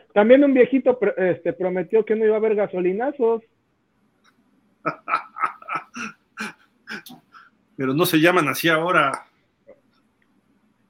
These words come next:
Speaker 2: Son ajustes.
Speaker 1: Bueno, reajustes.
Speaker 2: Oye,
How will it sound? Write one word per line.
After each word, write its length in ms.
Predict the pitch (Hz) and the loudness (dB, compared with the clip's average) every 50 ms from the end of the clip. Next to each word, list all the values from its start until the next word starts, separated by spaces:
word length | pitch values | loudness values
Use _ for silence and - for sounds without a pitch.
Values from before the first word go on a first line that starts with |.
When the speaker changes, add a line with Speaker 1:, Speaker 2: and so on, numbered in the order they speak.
| _ _ _ _ | _ _ _ _
Speaker 2:
Son 120 | 165 165 170 | -4 -2 -2
ajustes. 320 | 165 - - 190 190 202 202 | -4 -2 -2 0 0 2 2
Speaker 1:
Bueno, 120 | 196 196 | 2 2
reajustes. 640 | 214 214 - - 233 247 240 - - 185 165 139 - - _ _ _ _ _ _ _ _ - 110 107 - - _ _ _ _ _ _ _ _ _ _ _ _ _ _ _ _ _ _ | 0 0 0 2 2 2 2 2 2 0 0 0 -2 -8 _ _ _ _ _ _ _ _ -18 -18 -18 -18 -20 _ _ _ _ _ _ _ _ _ _ _ _ _ _ _ _ _ _
Speaker 2:
Oye, 360 | 143 143 147 151 160 143 151 | -4 0 0 0 0 -2 -4